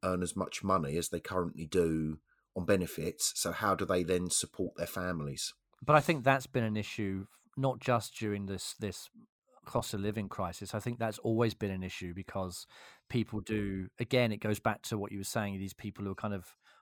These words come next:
Speaker 2: on these benefit programs, and then you see how much money they actually get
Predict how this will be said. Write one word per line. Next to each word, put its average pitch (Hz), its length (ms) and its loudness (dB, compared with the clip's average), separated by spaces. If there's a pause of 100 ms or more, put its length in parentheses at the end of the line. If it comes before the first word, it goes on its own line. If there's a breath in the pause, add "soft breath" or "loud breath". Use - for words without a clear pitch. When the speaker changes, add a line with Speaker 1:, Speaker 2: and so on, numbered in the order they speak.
Speaker 2:
on 104 160 -2
these 98 160 -4
benefit - 400 -4
programs, 92 720 -6 (580)
and 117 140 2
then 110 120 2
you 107 100 0
see 123 200 2
how 113 200 2
much 110 260 0
money 117 380 4
they 101 160 0
actually 104 560 0
get 104 340 2